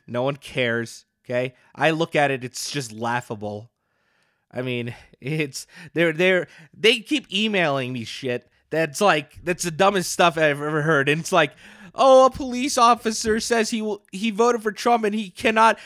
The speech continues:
he cannot commend this." Oh, shut up. He just wants his five minutes of fame. All right? He wants his five minutes of fame. And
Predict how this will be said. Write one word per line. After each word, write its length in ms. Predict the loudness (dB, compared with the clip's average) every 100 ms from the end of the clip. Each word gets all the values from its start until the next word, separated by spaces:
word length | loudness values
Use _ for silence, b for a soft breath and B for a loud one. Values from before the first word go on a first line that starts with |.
| B B
he 260 | -4 -2 -2
cannot 300 | 0 0 0
commend 420 | -4 -2 -2 -2
this." 220 | -4 -6 -2
Oh, 160 | -2
shut 300 | -2 -2 0
up. 80 | 0
He 100 | -2
just 160 | -8 -4
wants 160 | -4
his 120 | -6 -2
five 220 | -2 0
minutes 220 | -4 -8
of 60 | -8
fame. 340 | -8 -8 -12 _ _ _ _ _ _ _ _ _ _ _ _
All 80 | -2
right? 320 | 0 0 0 _ _ _ _
He 140 | -10 -4
wants 220 | -4 -4
his 100 | -8
five 300 | 0 2 2
minutes 240 | -6 -8
of 80 | -12
fame. 340 | -8 -8 -8 -12 b b b b
And 260 | 0 0 -2